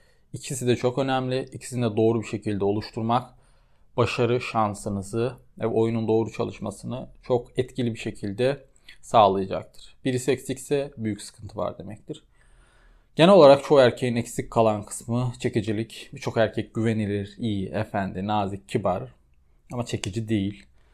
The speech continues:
O yüzden çekicilik çok önemli. Genel olarak içeriği de buna göre oluşturuyoruz. Yani güvenilirlik çoğu erkekte standart bir özellik ama çekicilik standart değil. Şimdi ilk olarak oyunun efektif çalışması için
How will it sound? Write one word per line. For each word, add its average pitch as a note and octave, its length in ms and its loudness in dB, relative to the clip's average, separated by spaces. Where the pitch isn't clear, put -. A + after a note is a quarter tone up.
O A#2 60 -4
yüzden A#2+ 220 -2
çekicilik B2+ 460 -2
çok B2 220 2
önemli. G#2+ 380 0
Genel A2+ 220 0
olarak A2+ 280 0
içeriği A2 420 -4
de G#2+ 120 2
buna A2 180 0
göre G2 180 0
oluşturuyoruz. F#2 760 -8
Yani F#2 260 -12
güvenilirlik G#2 1000 -6
çoğu G#2+ 220 0
erkekte - 360 -6
standart G#2+ 560 -4
bir F#2+ 60 -2
özellik G2+ 440 -4
ama A2+ 160 -6
çekicilik A#2+ 500 -2
standart G#2+ 500 -6
değil. - 180 -14
Şimdi G3 120 0
ilk A3+ 160 2
olarak C#3 360 8
oyunun D3 300 2
efektif - 420 -4
çalışması A2+ 480 -6
için B2 280 -10